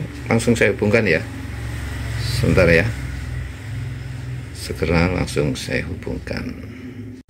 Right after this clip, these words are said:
Dan saya hidupkan, tekan agak lama ini. Sampai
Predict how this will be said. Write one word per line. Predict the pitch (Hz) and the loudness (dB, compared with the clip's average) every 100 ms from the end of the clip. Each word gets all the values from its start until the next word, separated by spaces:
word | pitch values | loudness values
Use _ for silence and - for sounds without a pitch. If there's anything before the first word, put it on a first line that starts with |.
| _ - - | _ -14 -10
Dan | - 92 | -4 -2
saya | 87 85 | 2 4
hidupkan, | 82 85 - 95 131 147 151 - | 4 0 0 4 4 4 -2 -6
tekan | - - 98 98 | -4 2 4 6
agak | 82 76 | 4 4
lama | 85 92 | 6 8
ini. | 117 92 127 - - - - - - - _ _ - - _ _ _ _ - - | 6 6 2 -2 -10 -16 -20 -20 -20 -20 _ _ -20 -20 _ _ _ _ -20 -14
Sampai | - 87 85 76 73 - - | -2 2 4 4 4 2 0